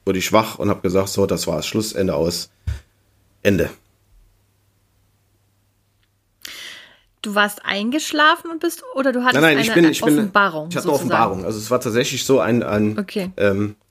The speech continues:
Speaker 1: Erweckungserlebnis, wenn ich's mal so, äh, ausdrücken will. Ich bin gegen elf Uhr, hab ich Altpapier weggefahren. Das waren immer so diese Besorgungsfahrten, gerade am Wochenende, wo man dann einkaufen gehen und da konnte dann noch Getränke besorgen und diese Dinge und schnell noch, äh,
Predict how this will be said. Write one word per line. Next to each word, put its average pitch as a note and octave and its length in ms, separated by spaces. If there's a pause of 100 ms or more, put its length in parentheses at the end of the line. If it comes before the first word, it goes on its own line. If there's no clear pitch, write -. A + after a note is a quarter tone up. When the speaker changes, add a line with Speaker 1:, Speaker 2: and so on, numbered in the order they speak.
(340)
Speaker 1:
Erweckungserlebnis, C3+ 1000
wenn A#2 80
ich's A2 140
mal A2 140
so, A2+ 360
äh, G#2+ 80
ausdrücken A2 540
will. A2+ 340 (440)
Ich - 120
bin A2+ 140
gegen G#2+ 180
elf B2 260
Uhr, A#2+ 400
hab - 60 (100)
ich G2 140
Altpapier A#2+ 400
weggefahren. A2+ 720 (120)
Das - 200
waren G2+ 120
immer A#2 160
so G#2+ 140
diese G2 260
Besorgungsfahrten, A2 1300
gerade A2 180
am G2 120
Wochenende, A2+ 440
wo G#2 80
man G2+ 120
dann F#2+ 140
einkaufen A#2+ 480
gehen G#2+ 220
und G2+ 160
da E2+ 40
konnte A#2+ 260
dann G2 300 (440)
noch - 120
Getränke C3 360
besorgen A#2 420
und G#2 100
diese G2+ 180
Dinge A2 220
und F#2+ 120
schnell A2 280
noch, G#2+ 360
äh, F2 280